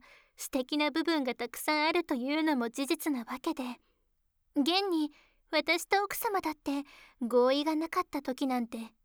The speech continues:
一度たりともないんですから。だからこそ、この問題は難しいのかもしれませんね。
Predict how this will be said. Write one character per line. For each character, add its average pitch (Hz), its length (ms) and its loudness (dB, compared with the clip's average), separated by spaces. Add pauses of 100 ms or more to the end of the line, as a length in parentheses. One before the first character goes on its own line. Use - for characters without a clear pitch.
(120)
一 247 240 -6
度 269 120 6
た 311 100 0
り 349 100 -2
と 415 120 0
も 302 140 2
な 277 140 2
い 311 100 0
ん 330 60 -2
で 349 80 0
す - 140 -6
か 294 120 -4
ら。 254 200 -6 (800)
だ 339 120 0
か 370 120 2
ら 349 100 0
こ 294 120 -8
そ、 - 160 -6 (500)
こ 294 80 0
の 285 140 2
問 302 260 0
題 330 200 2
は 330 100 0
難 302 160 -2
し 339 60 -4
い - 40 -6 (400)
の 453 60 -2
か 370 140 -4
も 311 80 -2
し - 120 -4
れ 294 120 2
ま 311 120 0
せ 359 200 -2
ん 277 100 -6
ね。 285 260 -4